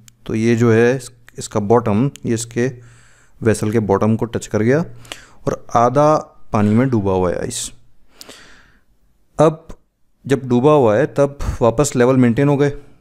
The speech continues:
ठीक है, थोड़ा पानी ट्रांसफ़र हुआ और लेवल मेंटेन हो गए। अब जब वो आई-,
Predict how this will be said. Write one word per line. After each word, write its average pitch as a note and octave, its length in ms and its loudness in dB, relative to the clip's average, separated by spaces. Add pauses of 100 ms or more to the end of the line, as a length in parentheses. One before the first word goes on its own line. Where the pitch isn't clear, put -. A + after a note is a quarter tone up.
ठीक - 60 -12
है, A#2 100 -2
थोड़ा A2+ 200 0
पानी A2+ 240 2
ट्रांसफ़र A2 320 -2
हुआ A2+ 140 2
और A2+ 100 2
लेवल A2 160 2
मेंटेन A2 320 2
हो G#2 80 2
गए। G#2+ 140 -4 (1200)
अब F#3+ 180 2
जब F3+ 200 2
वो E3+ 120 2
आई-, C#3 240 2